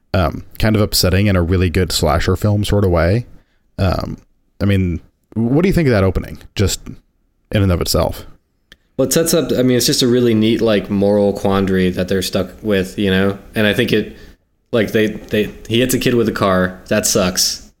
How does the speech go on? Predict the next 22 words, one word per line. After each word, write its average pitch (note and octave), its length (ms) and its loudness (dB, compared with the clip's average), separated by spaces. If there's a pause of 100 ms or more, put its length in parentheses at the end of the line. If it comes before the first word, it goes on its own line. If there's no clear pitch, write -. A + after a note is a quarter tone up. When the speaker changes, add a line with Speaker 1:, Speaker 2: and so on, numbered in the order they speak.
(260)
Speaker 1:
Yes. - 400 0
Speaker 2:
But G#2+ 140 0
the A2 40 0
kid D#3 140 0
was C3+ 140 2
already C3+ 180 2
dead. G2 460 0
That's A#2 280 0
weird. F#2 520 0 (480)
Speaker 1:
Yes. - 520 0 (540)
Speaker 2:
But A2+ 500 0 (260)
where, B2 200 2
they A#2 160 0
need C3 140 2
to B2+ 80 0
find C#3+ 180 2
the B2+ 60 2
nearest B2 320 2
town. G2 420 -2 (840)
And B2 180 2
I A#2+ 240 -4
think - 560 -4